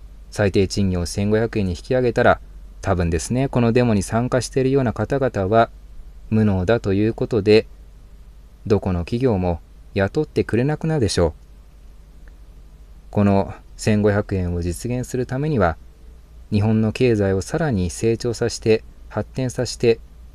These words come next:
大きくするしかないんですけども、彼らはそれを求めずに、時給だけ千五百円に上げろと主張しております。本当に最低賃金千五百円が実現されたら、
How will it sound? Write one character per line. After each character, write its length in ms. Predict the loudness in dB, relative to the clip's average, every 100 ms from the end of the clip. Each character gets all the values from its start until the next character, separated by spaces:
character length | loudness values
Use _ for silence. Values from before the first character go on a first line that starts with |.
| 0
大 180 | 2 2
き 140 | -6
く 80 | -12
す 160 | -6
る 80 | -4
し 120 | -4
か 240 | -2 -2 0
な 200 | 0 0
い 60 | 0
ん 120 | 0
で 100 | 0
す 160 | 0 -2
け 120 | -2
ど 100 | 2
も、 260 | 4 2 0 -16 -20 -20 -10
彼 200 | 2 4
ら 180 | 4 2
は 280 | 2 0 -2 -4
そ 200 | 0 0
れ 60 |
を 80 | 0
求 280 | -2 -2 -4
め 120 | -2
ず 120 | 0
に、 280 | 2 2 0 -8 -20 -20 -20 -20 -16 -6
時 140 | -4
給 180 | 0 0
だ 100 | 0
け 100 | -2
千 220 | -4 -2
五 80 | -2
百 220 | -2 -2
円 60 | -2
に 80 | -2
上 100 | 0
げ 100 | 0
ろ 100 | 0
と 160 | -2 -2
主 80 |
張 140 | -2 -2
し 80 | -2
て 60 |
お 40 | -2
り 60 |
ま 100 | -2
す。 180 | -4 -12 -20 -20 -20 -20 -20 -20 -20 -20 -20 -20 -18 -10
本 200 | -2 0
当 200 | 2 0
に 240 | 2 0 -2 -12
最 260 | -4 -2 0
低 180 | 0 0
賃 280 | -2 -2
金 160 | -2 -4
千 180 | -4 -2
五 100 | -2
百 180 | -2 -2
円 160 | -2
が 100 | -4
実 320 | -6 -6 -6
現 200 | -4 -4
さ 80 | -4
れ 100 | -2
た 100 | 2
ら、 160 | 0